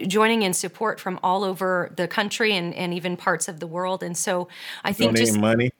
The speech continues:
Speaker 1: Yeah, donating money. And, and I think this is, a, again, just,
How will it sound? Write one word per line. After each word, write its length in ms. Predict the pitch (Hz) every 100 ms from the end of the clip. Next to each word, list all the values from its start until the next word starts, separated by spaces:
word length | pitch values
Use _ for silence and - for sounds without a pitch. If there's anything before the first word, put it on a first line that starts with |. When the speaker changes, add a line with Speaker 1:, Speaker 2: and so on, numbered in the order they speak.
| _ _ 175
Speaker 1:
Yeah, 260 | 233 247
donating 500 | 208 202 220 226 226
money. 460 | 202 208 220 226 220
And, 180 | 180 175
and 200 | 185 190
I 100 | 196
think 240 | 254 254
this 180 | 214 214
is, 160 | 233 220
a, 200 | 185 -
again, 580 | 190 165 190 220 196 175
just, 340 | 190 185 -